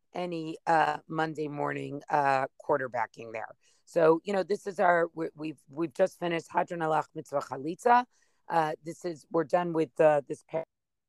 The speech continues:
With totally different topic, uh, tomorrow. Uh, but, you know, I think very interesting to see, uh, you know,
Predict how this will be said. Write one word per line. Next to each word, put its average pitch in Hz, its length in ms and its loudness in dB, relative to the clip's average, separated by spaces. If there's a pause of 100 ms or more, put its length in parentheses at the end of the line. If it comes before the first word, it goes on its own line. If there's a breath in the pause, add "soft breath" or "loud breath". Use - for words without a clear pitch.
(800)
With 160 120 -10
totally 180 420 -4 (120)
different 170 320 -8
topic, 160 400 0 (140)
uh, 143 220 -6 (100)
tomorrow. 165 500 0 (420)
Uh, 165 380 4 (140)
but, 160 260 -2
you 185 120 -10
know, 175 180 -4
I 180 60 -14
think 185 200 -4
very 196 220 -2
interesting 180 500 -10
to 151 140 -10
see, 170 580 6 (380)
uh, 156 300 12 (160)
you 170 180 -10
know, 160 100 -6